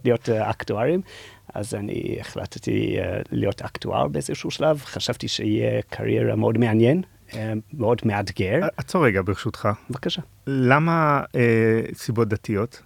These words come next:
Speaker 1: אה, אה, זה קשה להיות כהן וגם, אה, מנתח גופות, בוא נגיד, אז להיות רופא וכהן זה קצת בעייתי.
Speaker 2: מעניין,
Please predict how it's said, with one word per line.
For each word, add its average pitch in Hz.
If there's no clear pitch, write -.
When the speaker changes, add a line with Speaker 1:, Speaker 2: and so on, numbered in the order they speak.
Speaker 1:
אה, 117
אה, -
זה 143
קשה 151
להיות 143
כהן 139
וגם, 113
אה, 110
מנתח 113
גופות, 107
בוא 107
נגיד, 147
אז 110
להיות 131
רופא 151
וכהן 127
זה 113
קצת -
בעייתי. -
Speaker 2:
מעניין, 110